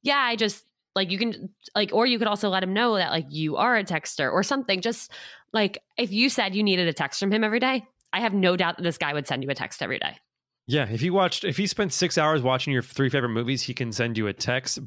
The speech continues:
Speaker 2: but you should communicate that rather than, like, keep it internally and Google what
Speaker 1: Yes.
Speaker 2: it means when he's not texting you, which is,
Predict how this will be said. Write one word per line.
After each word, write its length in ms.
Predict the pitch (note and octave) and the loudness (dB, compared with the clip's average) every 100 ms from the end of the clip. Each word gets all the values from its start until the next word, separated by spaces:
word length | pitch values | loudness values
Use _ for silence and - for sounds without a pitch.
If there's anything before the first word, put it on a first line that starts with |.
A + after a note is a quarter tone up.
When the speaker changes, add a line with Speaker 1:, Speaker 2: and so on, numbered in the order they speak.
| - - | -4 0
Speaker 2:
but 280 | F3 C#3+ | 2 0
you 80 | C3 | -4
should 200 | B2+ D3 | -2 -2
communicate 540 | - C3+ E3 D#3 C#3 C#3+ | -2 -2 -2 -2 -2 0
that 200 | B2 A#2 | 0 0
rather 200 | A#2+ A2 | 0 -2
than, 100 | A2+ | -4
like, 180 | A2 | -4
keep 240 | - C#3+ C3 | -4 -4 -4
it 60 | |
internally 680 | A#2+ A2+ - C3 B2 A2+ A2+ | -6 -6 0 0 0 0 -2
and 180 | G#2 G#2 | -2 -2
Google 360 | A#2+ C3 A2+ A2 | 2 2 2 0
what 160 | G#2+ - | 0 -2
Speaker 1:
Yes. 100 | D3+ | -4
Speaker 2:
it 120 | D3 A#2 | -4 0
means 300 | B2 A#2+ G#2+ | 0 0 0
when 80 | G#2 | -2
he's 160 | G#2+ | -2
not 180 | G#2+ G2+ | -2 -2
texting 320 | C3 C3 A#2 | -2 -4 -6
you, 60 | G2+ | -6
which 120 | G2+ | -4
is, 260 | G2 F2+ | -6 -8